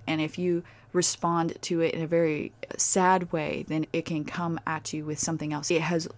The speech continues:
learned to do with machine learning by observing just the internet, basically. <laughs> It has observed the internet,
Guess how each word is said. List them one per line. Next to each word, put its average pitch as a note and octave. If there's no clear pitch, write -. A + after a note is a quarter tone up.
learned F#3
to F3
do D#3
with E3
machine G3
learning D#3+
by F3
observing F3
just F#3+
the F3
internet, C#3+
basically. D#3+
<laughs> -
It A3+
has G3
observed F3+
the F3
internet, E3